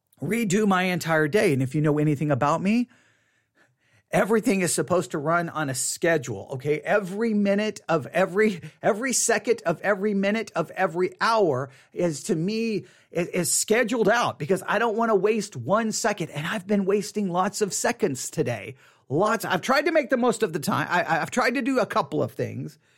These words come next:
but it's been all just, it's all messed up. It's all, and I don't know what to do. So I, I, I'm going to use this as an opportunity. I'm gonna take my frustration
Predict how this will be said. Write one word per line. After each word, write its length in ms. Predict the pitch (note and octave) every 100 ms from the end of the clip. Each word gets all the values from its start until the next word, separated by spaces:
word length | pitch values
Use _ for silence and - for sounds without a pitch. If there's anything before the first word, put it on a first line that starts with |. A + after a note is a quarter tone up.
| _ _ _ -
but 120 | G#3+
it's 200 | G#3+ -
been 260 | F#3+ B3+ G3
all 640 | F#3+ A3+ B3 B3 A3+ G#3 F3
just, 640 | C3 G#3+ F3+ - - - _ _ _ _ -
it's 140 | - F3+
all 180 | A#3
messed 460 | A3+ G3+ E3+ - -
up. 360 | C#4+ D#4 - - _ _ _ _ -
It's 160 | G3+
all, 240 | - G#3+ -
and 160 | F#3 F3+
I 140 | G#3+
don't 180 | A#3 A3
know 320 | F3+ F3+ F3
what 340 | - D#3 - -
to 100 | D3
do. 280 | B3+ G#3+ B2+
So 400 | - A#3 A#2 - _ _ _
I, 440 | B2+ - D#3 G#3+ G#3
I, 80 | D#3+
I'm 80 | G#3+
going 220 | G#3+ G3+
to 60 |
use 320 | E3 D#3 D4 C4+
this 160 | B3+
as 140 | B3 G3+
an 80 |
opportunity. 680 | A3 G3+ G#3+ - A#3+ D3 A#2+
I'm 80 | C3
gonna 160 | G3+ F#3+
take 260 | - C4+
my 160 | B3 A3
frustration 720 | - E3 - B2+ G#2+ - F#3